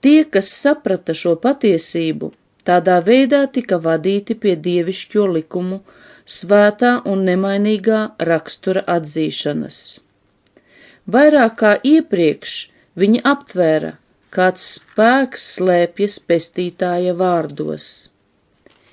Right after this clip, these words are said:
Iekams debess un zeme zudīs, nezudīs neviena, nevis mazākā rakstu zīmīte, ne raksta galiņš no bauslības.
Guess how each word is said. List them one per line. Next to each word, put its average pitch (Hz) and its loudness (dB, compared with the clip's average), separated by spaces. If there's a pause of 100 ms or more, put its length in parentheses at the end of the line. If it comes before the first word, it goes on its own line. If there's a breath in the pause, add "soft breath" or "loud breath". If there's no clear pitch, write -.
(580 soft breath)
Iekams 226 2
debess 240 0
un 190 -2
zeme 180 2
zudīs, 175 0 (760 soft breath)
nezudīs 214 2
neviena, 190 2 (220)
nevis 202 0
mazākā 180 2
rakstu 165 -4 (240 soft breath)
zīmīte, 233 2 (520 soft breath)
ne 196 2
raksta 220 0
galiņš 175 0
no 190 -2
bauslības. 151 -2